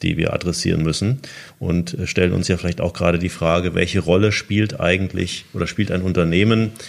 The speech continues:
in einem Wirtschaftskontext, eingebettet einen größeren gesellschaftlichen Kontext und was ist die Verantwortung, äh, auch dieses Unternehmens? Also eine andere Art von Ausgangsposition oder eine,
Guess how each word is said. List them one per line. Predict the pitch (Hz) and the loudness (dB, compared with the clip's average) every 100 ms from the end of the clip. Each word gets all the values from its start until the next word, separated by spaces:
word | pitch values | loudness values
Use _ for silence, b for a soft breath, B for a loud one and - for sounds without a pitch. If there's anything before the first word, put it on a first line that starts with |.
| B B | B B
in | 92 | 0
einem | 87 90 | 2 2
Wirtschaftskontext, | 98 - 107 - - 101 98 98 95 - - B B B B | 2 2 -2 -2 0 2 4 2 0 -4 -8 B B B B
eingebettet | 90 107 95 95 92 - | 2 4 4 2 0 -2
einen | 87 90 | 0 0
größeren | 92 95 98 92 | 2 0 2 2
gesellschaftlichen | 90 82 90 113 104 85 73 82 | 2 2 2 2 0 -2 -4 -4
Kontext | 80 78 90 - - - B B B | -2 0 0 0 -4 -8 B B B
und | - 92 90 | 0 2 2
was | 85 | 0
ist | 92 - - | -2 -6 -12
die | - 90 95 | -6 0 2
Verantwortung, | - - 95 113 92 85 87 87 90 - | 2 2 2 2 2 2 0 -4 -6 -6
äh, | 90 85 85 - - | 0 0 0 -4 -8
auch | - - | -8 -6
dieses | 101 82 | -6 -4
Unternehmens? | - 87 82 85 82 | -4 -4 -2 -2 -2
Also | 87 87 | 0 2
eine | 87 80 | 2 2
andere | 87 87 | 0 0
Art | 87 87 92 - - B B B B B _ | 0 -2 -2 -6 -12 B B B B B _
von | - 98 | -8 -2
Ausgangsposition | - 135 110 92 - 87 85 87 87 | 2 4 4 0 2 0 2 0 2
oder | 87 87 | 2 0
eine, | 92 | 0